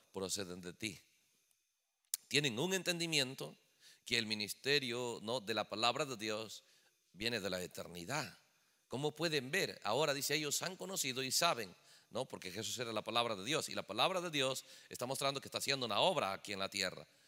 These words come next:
¿ve? Porque la palabra de Dios, hermanos, mientras usted más avance, su entendimiento de la palabra de Dios cada día será más nítido, más impresionante. Entonces, cuando Jesús dice esto,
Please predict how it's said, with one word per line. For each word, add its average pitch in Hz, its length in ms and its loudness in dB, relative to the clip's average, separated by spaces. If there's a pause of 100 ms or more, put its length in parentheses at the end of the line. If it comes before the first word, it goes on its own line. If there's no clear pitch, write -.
(300)
¿ve? 104 180 -4 (180)
Porque 113 200 -8
la 110 100 0
palabra 170 320 2
de 147 80 -6
Dios, 131 540 -2
hermanos, 120 680 -4 (320)
mientras 120 340 -6
usted 156 200 -4
más 143 220 0
avance, 139 380 0
su 120 120 -6
entendimiento 113 580 -2
de 113 100 -8
la 101 120 -2
palabra 131 320 0
de 107 60 -8
Dios 120 180 -2
cada 107 200 -8
día 120 220 2
será 110 220 0
más 113 300 -4
nítido, 110 480 -6 (420)
más 120 280 0
impresionante. 113 760 -2 (260)
Entonces, 139 920 2 (380)
cuando 127 240 4
Jesús 151 300 2
dice 151 360 6
esto, 127 360 -2